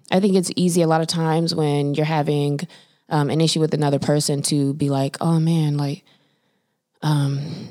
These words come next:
yeah, they're, it's just, you know, they're going through something or they seem kind of, um, like they're miserable or they're this or they're that." And I think we find yourself trying to,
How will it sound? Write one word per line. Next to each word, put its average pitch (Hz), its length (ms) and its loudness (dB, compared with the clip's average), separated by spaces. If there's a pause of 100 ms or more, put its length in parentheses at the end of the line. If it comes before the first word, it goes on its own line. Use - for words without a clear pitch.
(120)
yeah, 165 200 0
they're, 170 260 2
it's 180 180 0
just, 175 260 0
you 175 120 2
know, 160 80 4
they're 160 100 2
going 165 240 2
through 160 120 0
something 160 320 0
or 139 120 0
they 160 300 2
seem 156 320 0
kind 151 320 0
of, 143 320 0
um, 143 480 0
like 147 160 -2
they're 156 280 2
miserable 151 580 0
or 143 60 2
they're 151 220 4
this 147 240 2
or 143 80 -2
they're 151 180 2
that." 143 280 0 (260)
And 160 120 2
I 165 60 2
think 175 200 0
we 165 80 2
find 156 260 2
yourself 151 240 0
trying 151 400 0 (140)
to, 143 420 2